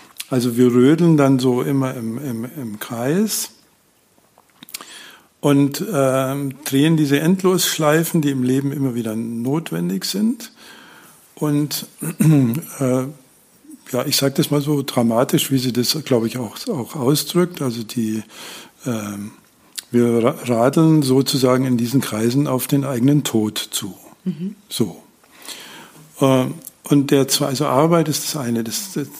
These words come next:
Speaker 1: das zweite ist das, was die Hannah Arendt, glaub ich, Produzieren nennt.
Speaker 2: Mhm.
Speaker 1: Weil sie sagt, im Produzieren ist eigentlich die Idee drin, dass wir uns in irgendeiner Form unsterblich machen.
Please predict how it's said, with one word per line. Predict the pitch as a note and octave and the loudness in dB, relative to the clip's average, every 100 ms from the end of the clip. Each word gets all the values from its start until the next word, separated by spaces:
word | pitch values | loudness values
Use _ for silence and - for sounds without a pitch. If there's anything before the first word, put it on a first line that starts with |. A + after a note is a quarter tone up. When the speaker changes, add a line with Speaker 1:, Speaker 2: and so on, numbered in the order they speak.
| - | -14
Speaker 1:
das | - - | -8 -4
zweite | C3+ D3 F#3+ F#3 | 2 2 4 2
ist | E3+ - | 0 -4
das, | D3 - | -6 -2
was | C#3 C#3 | -4 -2
die | C#3+ B2+ | -2 0
Hannah | C3+ C3 | 0 -2
Arendt, | C3 C#3 C3 | -2 -2 -2
glaub | B2 | -2
ich, | A#2 | -4
Produzieren | - B2 A2+ - - B2+ C#3 D3+ D#3+ | -2 0 0 -2 -4 -2 -2 0 -2
nennt. | E3+ G#3+ D4+ - - _ - | 2 2 2 -4 -18 _ -6
Speaker 2:
Mhm. | G3+ F#3+ A#3+ - - _ _ - | -2 0 -4 -10 -16 _ _ -4
Speaker 1:
Weil | C3 C3 C#3 | 0 2 2
sie | C#3+ C#3+ | 2 -2
sagt, | C3 C3 D3+ - | -2 -2 -2 -2
im | D#3 C#3 | -2 -2
Produzieren | - D3 C3 B2+ B2 - D#3 F3+ D3 D#3 F#3 F#3 F3+ - | 0 0 2 2 0 -2 0 0 2 2 0 0 -4 -8
ist | - C3+ - D#3 | -2 -2 -2 -4
eigentlich | C3 F3+ G3+ F3 E3+ - | 0 2 2 2 0 -2
die | - D3+ E3+ | -8 -8 -4
Idee | C#3 - C3 D#3+ | -2 0 2 0
drin, | - E3 D#3+ D#3+ | -2 -4 -2 0
dass | D3 - | -2 -4
wir | D3 | -6
uns | C3 A#2+ | -4 -4
in | C3 - - | -4 -4 0
irgendeiner | D#3+ F#3+ F3+ D#3 C#3 D#3 | 2 4 2 0 0 0
Form | C#3+ B2+ C3 D3+ | -2 -2 -2 -2
unsterblich | E3 D3 C#3+ - G#2 G2 G2+ F#2 - | 2 4 4 -2 -6 -8 -10 -10 -12
machen. | G2 - - | -16 -16 -18